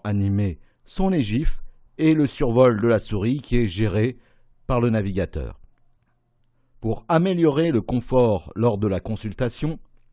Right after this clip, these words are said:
apporter de l'animation aux pages, il fallait qu'elles contiennent elles-mêmes, incluses dans l'H T M L, des programmes qui seraient interprétés par le navigateur. C'est le langage JavaScript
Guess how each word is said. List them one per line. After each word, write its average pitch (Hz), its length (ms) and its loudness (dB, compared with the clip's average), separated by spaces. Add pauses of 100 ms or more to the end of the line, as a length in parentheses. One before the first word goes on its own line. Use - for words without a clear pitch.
(260)
apporter 117 500 -4
de 101 60 -6
l'animation 98 580 -2
aux 107 80 -2
pages, 127 440 -2 (580)
il 117 120 -4
fallait 147 280 2
qu'elles 123 220 -4
contiennent 123 580 0 (220)
elles-mêmes, 139 640 0 (200)
incluses 165 760 0 (100)
dans 120 240 -2
l'H 110 160 -4
T 110 100 -4
M 101 180 0
L, 127 300 -2
des 156 140 0
programmes 139 520 -2
qui 120 140 -12
seraient 113 440 -2
interprétés 123 760 -6 (360)
par 131 180 2
le 131 100 4
navigateur. 104 680 -2 (500)
C'est 180 300 0
le 196 100 6
langage 131 440 2
JavaScript 113 680 -4